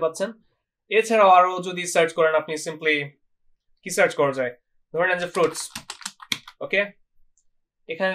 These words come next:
দেখতে পাবেন যে অনেক fruits এর image রয়েছে। ওকে, এই ইমেজগুলো কিন্তু আপনারা download করতে পারেন খুব easily।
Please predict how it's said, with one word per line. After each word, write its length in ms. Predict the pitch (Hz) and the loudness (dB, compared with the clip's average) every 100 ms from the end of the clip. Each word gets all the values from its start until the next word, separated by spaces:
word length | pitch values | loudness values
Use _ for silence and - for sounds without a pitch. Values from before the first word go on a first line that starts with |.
| 180 | -4
দেখতে 160 | 180 180 | -6 -4
পাবেন 180 | 175 175 170 | -2 -2 -4
যে 60 | 170 165 _ _ _ 165 | -4 -6 _ _ _ -2
অনেক 140 | 196 208 190 | 0 -2 -6
fruits 220 | 180 185 | -10 -4
এর 80 | 175 165 | -4 -2
image 180 | 156 151 143 | -2 -4 -4
রয়েছে। 200 | 131 - 156 | -6 -4 -2
ওকে, 160 | 180 123 _ _ _ _ | -2 -4 _ _ _ _
এই 60 | 202 | 0
ইমেজগুলো 280 | 247 240 247 | 0 0 -4
কিন্তু 120 | 233 233 | 0 -2
আপনারা 160 | 220 190 | -2 2
download 260 | 165 165 175 190 | 4 4 0 -6
করতে 160 | 180 170 | -4 0
পারেন 160 | 160 165 - | -2 -2 -4
খুব 120 | 233 214 | -2 -2
easily। 280 | 170 160 | -4 -6